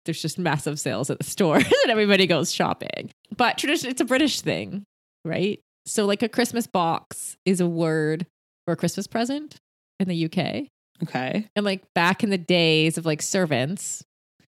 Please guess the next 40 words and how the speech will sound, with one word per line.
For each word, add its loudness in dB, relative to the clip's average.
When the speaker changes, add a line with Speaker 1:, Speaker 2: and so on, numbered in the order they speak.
Speaker 1:
the -4
day 4
after 2
Christmas, -2
you 0
gave 0
the -2
servants -4
a 0
Christmas -2
box -6
and 0
you 2
allowed 2
them 2
the -6
day 2
off 0
to -6
go 0
home 0
to -2
their 0
families -4
and -4
give -4
them, -8
and 0
give 0
their 0
families -2
Christmas -8
boxes. -12
So -6
that 0
is -2
why -4
it -6
is -6
called -12